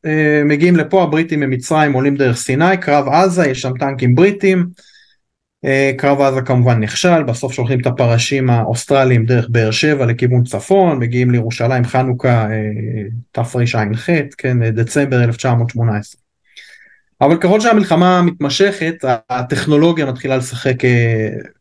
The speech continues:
קבל משקל מכריע, אפשר לראות את זה עם הטנקים, לוחמת גז הופכת להיות, אה, אה, ש-, בשימוש כל הצדדים, צוללות, מטוסים, הכל מתחיל להיות בעצם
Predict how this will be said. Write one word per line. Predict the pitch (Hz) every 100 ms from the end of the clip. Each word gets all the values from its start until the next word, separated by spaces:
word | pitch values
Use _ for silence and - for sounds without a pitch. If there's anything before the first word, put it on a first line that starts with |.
| _ _ _ _
קבל | - 117 147 135 117
משקל | 123 123 139 127
מכריע, | 117 - 139 190 208 _ _ - _ -
אפשר | - 147
לראות | 143 131 127
את |
זה | 120
עם | 107
הטנקים, | 107 170 170 175 135 113
לוחמת | 127 123 139 135 127
גז | 127 131 151 165
הופכת | 170 160 147 143 147
להיות, | 143 131 127 139
אה, | 131 123 123 120 120 113 120 _ _ _ _ _ _ -
אה, | 123 113 107 - _ _ -
ש-, | -
בשימוש | 139 - 151 151 -
כל | 143
הצדדים, | 127 127 127 139 139 143 _ - - - - _
צוללות, | - 147 127 120 160 156 -
מטוסים, | 127 127 123 - 175 151 95 -
הכל | 131 185 185
מתחיל | 143 - 156
להיות | 143 135 139
בעצם | 123 170 175 196 196